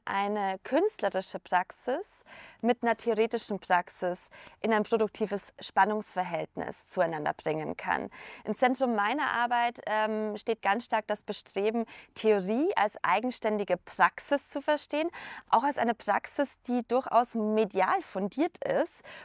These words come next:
und dementsprechend auch eine Ästhetik aufweist, also ästhetische Theorie. Ähm, und da hätten wir dann auch schon die Referenz, die so mein Denken auch bestimmt. Und, ähm, ich finde es, äh, total wichtig, diese,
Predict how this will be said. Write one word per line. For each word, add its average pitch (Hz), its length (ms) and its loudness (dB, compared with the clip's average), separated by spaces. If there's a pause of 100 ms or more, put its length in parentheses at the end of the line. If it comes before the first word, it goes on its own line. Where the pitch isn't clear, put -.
und 226 180 2
dementsprechend 247 680 0
auch 226 220 4
eine 226 180 -2
Ästhetik - 720 -2
aufweist, - 880 -2
also 196 380 -4 (440)
ästhetische 226 480 0
Theorie. 202 580 -2
Ähm, 180 300 0
und 180 160 -4
da 175 60 0
hätten 190 240 -6
wir 170 60 -4
dann 170 160 -2
auch 190 140 -4
schon - 160 -6
die 196 80 0
Referenz, 180 640 0
die 254 140 -4
so 233 120 -2
mein 226 200 -2
Denken 247 320 -2
auch - 180 0
bestimmt. 294 500 -2 (560)
Und, 269 440 2
ähm, 247 380 0 (300)
ich - 160 -4
finde 302 200 4
es, - 160 -6
äh, 233 200 4
total 254 520 -2
wichtig, 320 680 -2 (140)
diese, 226 460 2